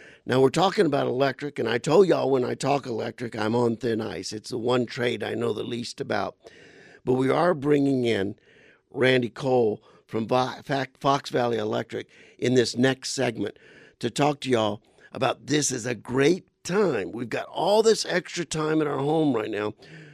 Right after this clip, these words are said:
This is a great time to get the electric system at your home checked. And they are offering, for Rosie on the House listeners only, a home electrical inspection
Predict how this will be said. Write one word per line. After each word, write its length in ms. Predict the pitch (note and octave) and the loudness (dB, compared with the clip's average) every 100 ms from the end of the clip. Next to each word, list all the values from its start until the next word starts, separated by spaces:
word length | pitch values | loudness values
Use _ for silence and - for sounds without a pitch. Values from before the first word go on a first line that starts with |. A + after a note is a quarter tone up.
| _ | _
This 200 | C3 C3+ | -2 -2
is 140 | A#2+ B2 | -2 -4
a 80 | G#2+ | -6
great 520 | - C#3 D#3+ F#3 _ | 0 2 2 -2 _
time 500 | F3+ F#3 C#3+ G#2+ G2 - - - - _ | -6 -2 0 0 -2 -6 -20 -20 -20 _
to 100 | A2+ | -4
get 200 | G#2+ - | -4 -2
the 100 | B2+ | -4
electric 840 | A#2 G#2 B2 F#3 G3+ - A2+ F2 _ _ _ _ _ | -4 -4 -2 -2 -2 -4 -8 -8 _ _ _ _ _
system 800 | - - - G#3+ - A#2 F#2 - _ _ _ | -8 -4 2 2 2 -2 -4 -6 _ _ _
at 240 | A#2+ B2 B2 | -2 -2 -2
your 140 | B2 | -2
home 460 | C#3 C#3 B2 G2+ - _ _ - | 2 4 4 2 -2 _ _ -8
checked. 520 | - D3+ G#2+ - - _ - - - - | 0 2 2 -2 -20 _ -20 -20 -20 -6
And 160 | A#2+ | -4
they 200 | A2+ C3 | 2 4
are 180 | F3 - - | 4 0 -2
offering, 640 | D#3+ D#3+ - D#3+ E3 E3 - _ _ _ | 0 0 -2 -6 -4 -4 -8 _ _ _
for 180 | A#2 G#2+ | -6 -6
Rosie 480 | A2+ A#2+ D#3 D3+ F3 | -2 2 2 2 -2
on 140 | E3+ | 0
the 100 | E3 | 0
House 320 | D3+ D#3 - | 0 -2 -2
listeners 480 | C#3+ C#3 - C3 A#2+ - | 0 0 2 -2 -2 -4
only, 600 | C#3+ C#3+ C3+ A2 E2+ - _ - - - - | 2 4 4 2 -6 -12 _ -20 -20 -14 -2
a 160 | A#2 | -2
home 500 | G2+ B2 C3+ D#3+ F3 - | 0 6 8 8 6 0
electrical 580 | C3+ B2+ C3 C3 C#3+ C#3 | 0 2 2 -2 -4 0
inspection 680 | C3 C3+ - A#2 - G2+ | 0 -2 -4 -6 -6 -10